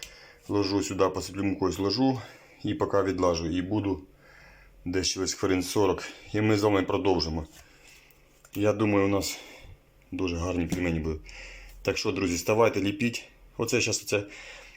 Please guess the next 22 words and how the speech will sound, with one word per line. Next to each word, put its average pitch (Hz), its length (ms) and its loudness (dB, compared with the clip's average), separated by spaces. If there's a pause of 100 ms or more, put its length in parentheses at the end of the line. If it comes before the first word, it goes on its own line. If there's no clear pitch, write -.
(180)
коли 98 140 2
ви 101 60 4
бачили, 104 300 4
я 80 60 -4
промішав 98 420 2
ще, - 120 -2
його, 85 180 -2
що 85 220 -2
змісив 101 500 0
його, 82 300 -2
збив, 80 420 0
здовбав. 92 640 -2 (600)
Тепер 98 260 -2
я 98 160 2 (1120)
зараз 95 520 2 (420)
положу 107 380 2
його, 95 420 0
відійду, 95 400 -2
приїду. 92 460 -2 (280)
Думаю, 92 240 0
нічого 87 220 -2
страшного. 82 560 -4